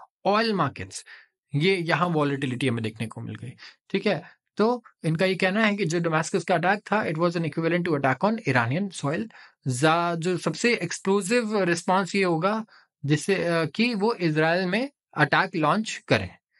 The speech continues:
ठीक है, जिसकी वजह से फुल ऑन वॉर हो सकता है और इसमें यूएस और दूसरे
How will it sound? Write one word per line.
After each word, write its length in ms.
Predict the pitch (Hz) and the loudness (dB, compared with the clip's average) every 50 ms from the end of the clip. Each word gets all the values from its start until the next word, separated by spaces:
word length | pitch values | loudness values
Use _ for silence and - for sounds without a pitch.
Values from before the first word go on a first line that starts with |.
| _ _ _ _ _ - | _ _ _ _ _ -2
ठीक 140 | 196 196 180 | 0 2 4
है, 80 | 190 160 | 2 2
जिसकी 240 | 156 151 - - | 2 0 0 0
वजह 80 | 175 160 | 0 2
से 140 | - 185 160 | 2 0 0
फुल 240 | - - 165 151 160 | 0 0 0 2 2
ऑन 140 | 170 175 | 2 2
वॉर 200 | 175 165 170 175 | 2 0 0 0
हो 140 | 165 175 175 | 0 -2 -4
सकता 300 | 175 185 - - - 185 | -4 -6 -2 2 4 4
है 180 | 175 180 190 208 | 4 4 2 2
और 220 | - 165 - 170 | 2 2 2 2
इसमें 240 | 151 - - 196 208 | 0 0 0 0 0
यूएस 480 | 196 147 135 135 139 147 175 196 196 208 | 2 2 2 2 2 4 2 2 2 2
और 180 | 151 165 190 | 2 2 2
दूसरे 480 | 180 160 156 156 160 180 190 190 185 | 2 0 -2 0 2 2 2 0 0